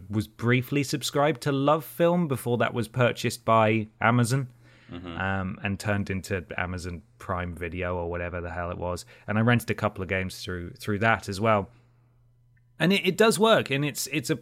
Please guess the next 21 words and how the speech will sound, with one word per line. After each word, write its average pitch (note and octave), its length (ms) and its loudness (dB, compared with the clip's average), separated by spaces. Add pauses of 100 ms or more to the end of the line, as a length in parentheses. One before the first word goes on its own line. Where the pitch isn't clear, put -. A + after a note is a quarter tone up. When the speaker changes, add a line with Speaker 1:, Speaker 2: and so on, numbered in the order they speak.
(120)
Speaker 1:
it C#3+ 140 -6
was C#3+ 140 -4
a D3 60 0
perfectly C#3 420 2
viable B2+ 380 4
system. A2+ 400 0
And G#2 120 -2
for A2+ 120 -4
people B2 400 0
who A2+ 100 2
don't G#2+ 200 4
necessarily G2+ 760 0 (760)
want C#3+ 440 6
to C3+ 100 2
pay A2+ 240 4
full G2 220 -2
price G2 380 0
but G#2 160 -2
just G2+ 200 0
want G#2 340 0
a, G2+ 160 2